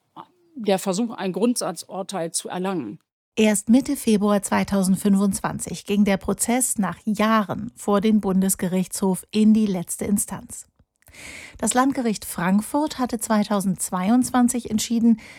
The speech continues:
Speaker 2: dass Meta nicht nur das jeweilige der Plattform gemeldete Meme löschen muss, sondern dass die Plattform auch verpflichtet ist, eigenständig nach sinn- und kerngleichen Posts des besagten Inhalts zu suchen und diese zu löschen.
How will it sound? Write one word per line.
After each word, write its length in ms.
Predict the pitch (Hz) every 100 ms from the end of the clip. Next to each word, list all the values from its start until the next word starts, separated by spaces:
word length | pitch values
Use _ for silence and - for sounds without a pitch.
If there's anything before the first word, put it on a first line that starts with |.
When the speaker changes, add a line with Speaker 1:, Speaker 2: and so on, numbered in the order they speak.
| - -
Speaker 2:
dass 220 | 214 -
Meta 420 | 220 220 247 247 220
nicht 400 | 220 233 - 220
nur 120 | 208
das 240 | 190 - -
jeweilige 640 | 226 226 214 202 202 190
der 180 | 196 190
Plattform 460 | - 185 - 190
gemeldete 560 | 180 175 254 285 202 190
Meme 320 | 190 226 208
löschen 340 | 196 240 202 190
muss, 280 | 220 - - - - _ _
sondern 460 | 180 202 233 285
dass 160 | 269 247
die 100 | 247
Plattform 480 | 220 208 202 233 233
auch 120 | -
verpflichtet 560 | - 185 156 175 214 240
ist, 260 | 262 - _ _
eigenständig 1000 | - 185 190 214 - 240 240 277 285 -
nach 200 | - -
sinn- 480 | - 214 220 269 311
und 240 | - 196
kerngleichen 680 | - 220 262 254 208 190 185
Posts 640 | - 185 214 269 - - -
des 220 | 214 -
besagten 500 | 233 214 196 - 247
Inhalts 580 | 277 349 226 - - -
zu 140 | -
suchen 400 | 170 185 - 320 - - - _
und 240 | - 302 -
diese 300 | 285 175 143
zu 160 | -
löschen. 420 | 120 156 - -